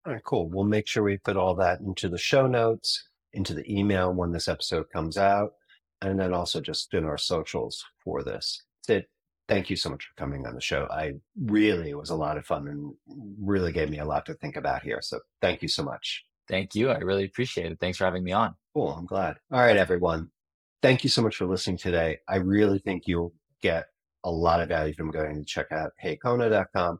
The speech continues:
Speaker 1: Yeah, we've talked on other episodes of where A I is going. This is a great example of just where that value can be captured and sort of moved further into your own environment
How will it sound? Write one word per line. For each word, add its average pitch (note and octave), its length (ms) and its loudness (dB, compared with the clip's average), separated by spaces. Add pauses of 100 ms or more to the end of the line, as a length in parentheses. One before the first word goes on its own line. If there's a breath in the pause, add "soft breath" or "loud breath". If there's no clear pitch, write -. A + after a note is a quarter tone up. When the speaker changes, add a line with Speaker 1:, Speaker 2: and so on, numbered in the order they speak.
(120)
Speaker 1:
Yeah, F2+ 200 0
we've D#2 300 -6
talked F#2+ 300 2
on F2+ 100 0
other D#2 240 -4
episodes - 360 -4
of D2+ 80 -6
where E2 280 -2
A E2 200 -4
I D#2 180 -2
is D#2 140 -8
going. D#2+ 240 -4
This G2 180 -2
is G2 240 0
a G2 60 -6
great F2+ 400 0
example D#2+ 720 -2
of E2 180 -6 (380 loud breath)
just - 300 -2 (100)
where F#2 300 2
that E2 280 0
value D#2+ 400 -2
can - 160 -8
be - 140 -10
captured - 720 -2
and E2 180 -10
sort D#2 220 -4
of D2+ 120 -6 (580 soft breath)
moved F#2+ 420 -4 (140)
further F#2 300 2
into F#2 340 -2
your E2+ 200 0
own F2 140 -2
environment F2 720 0